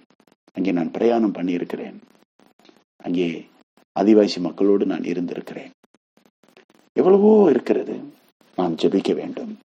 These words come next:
ஊழியக்காரர்களுக்காக, சுவிசேஷர்களுக்காக, தீர்க்கதரிசிகளுக்காக, போதகர்களுக்காக, மேய்ப்பர்களுக்காக, விசுவாசிகளுக்காக, சபைகளுக்காக ஜெபிக்க வேண்டும்.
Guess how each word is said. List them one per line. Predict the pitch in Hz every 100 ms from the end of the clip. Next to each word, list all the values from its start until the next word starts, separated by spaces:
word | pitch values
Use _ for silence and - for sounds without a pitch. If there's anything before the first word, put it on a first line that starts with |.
| _ - _ _ -
ஊழியக்காரர்களுக்காக, | 104 98 - 85 82 80 - - - - - _ _ _ _ _ -
சுவிசேஷர்களுக்காக, | 110 120 120 98 - 85 85 - 76 -
தீர்க்கதரிசிகளுக்காக, | 98 110 101 90 85 90 80 76 76 - -
போதகர்களுக்காக, | 110 113 110 90 87 82 78 80
மேய்ப்பர்களுக்காக, | 90 127 113 95 87 - - 80 - _ _ _ _ _
விசுவாசிகளுக்காக, | 107 - 151 147 120 101 92 80 85 80
சபைகளுக்காக | - 143 170 151 127 85 - -
ஜெபிக்க | - - 196 208 151
வேண்டும். | 160 175 -